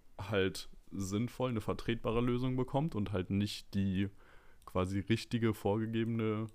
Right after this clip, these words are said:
Lösung, weil's halt so gesehen keine richtige gibt, weil es kommt ja immer darauf an, wie man alles Mögliche gewichtet, welche Argumente man vorbringt, wie man sich entscheidet.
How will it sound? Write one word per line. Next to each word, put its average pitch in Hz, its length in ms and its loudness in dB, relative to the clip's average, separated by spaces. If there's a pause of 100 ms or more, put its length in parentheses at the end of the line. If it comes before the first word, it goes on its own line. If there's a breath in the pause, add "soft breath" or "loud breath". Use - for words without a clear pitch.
Lösung, 110 460 0
weil's 101 220 6
halt 113 160 0
so 113 100 2
gesehen 107 240 4
keine 107 240 2
richtige 104 380 2
gibt, 107 200 0
weil 87 100 6
es 87 100 0
kommt 104 180 0
ja 101 80 0
immer 104 140 2
darauf 101 260 2
an, 101 240 0
wie 101 60 0
man 98 360 2 (320)
alles 104 300 0
Mögliche 104 340 -2
gewichtet, 101 420 -2
welche 98 220 2
Argumente 98 440 0
man 98 160 2
vorbringt, 101 560 0
wie 101 60 2
man 98 180 2
sich 98 140 -2
entscheidet. 101 520 -2